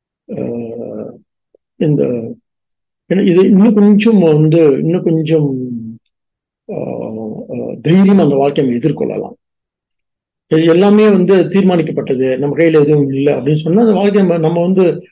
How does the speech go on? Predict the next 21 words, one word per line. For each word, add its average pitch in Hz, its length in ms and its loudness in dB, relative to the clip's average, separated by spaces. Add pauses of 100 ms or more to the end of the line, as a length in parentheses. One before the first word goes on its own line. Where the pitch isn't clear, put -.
(180)
ஓ, - 100 -4 (460)
அப்ப 185 180 0
எல்லாமே 208 380 2
விதிக்கப்பட்டது 175 560 -2
தானா, 123 500 -8 (400)
எல்லாமே 196 440 2
வந்து 170 260 0 (160)
எழுதப்பட்டது 147 720 0
தானா, 127 460 -6 (360)
எ-, 156 220 2
எதுவுமே 170 420 2
மா-, - 340 -6
மாற்றக்கூடியது 151 800 -2
இல்லையா 131 720 0 (460)
அப்படின்ற 190 280 2
மாதிரி 196 420 2
வரும் 180 420 0
பொழுது 196 300 2
நமக்கு 185 280 0
எல்லாமே 196 340 2
வந்து 190 520 2